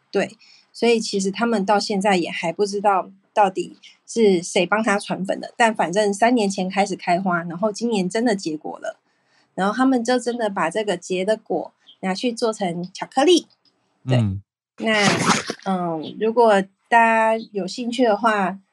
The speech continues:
Speaker 1: 我觉得是，应该是还，因为产量没有很多，所以可能吃不到，但是它这里有说，就是它的味道是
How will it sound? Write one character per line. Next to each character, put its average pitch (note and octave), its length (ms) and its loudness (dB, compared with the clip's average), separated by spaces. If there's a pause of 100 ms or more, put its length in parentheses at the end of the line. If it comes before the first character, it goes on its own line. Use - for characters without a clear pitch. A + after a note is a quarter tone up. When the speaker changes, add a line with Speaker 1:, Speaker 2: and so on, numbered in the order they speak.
(640)
Speaker 1:
我 G#3 160 2
觉 C#4+ 200 4
得 E4 120 6
是， F4 300 4
应 D4+ 100 2
该 D#4 100 6
是 D#4+ 180 2
还， A3 200 0
因 A#3 600 -2
为 C#4+ 120 4
产 G#3+ 180 -4
量 A3 160 2
没 G#3+ 80 2
有 G3 80 2
很 F3+ 220 -4
多， F#3 180 -2
所 G3+ 140 -2
以 - 20 0
可 G3 140 -6
能 D#3+ 100 -6
吃 - 180 -8
不 F#3 120 -10
到， - 200 2
但 G#3 160 -2
是 A#3 120 -4
它 A3+ 180 -2
这 A3+ 140 -4
里 G3 100 0
有 - 140 -10
说， F#3+ 260 -2
就 G3 140 -2
是 G3 240 -2 (360)
它 A3+ 140 0
的 G#3+ 100 2
味 A3 160 2
道 G#3 220 2
是 G3 320 0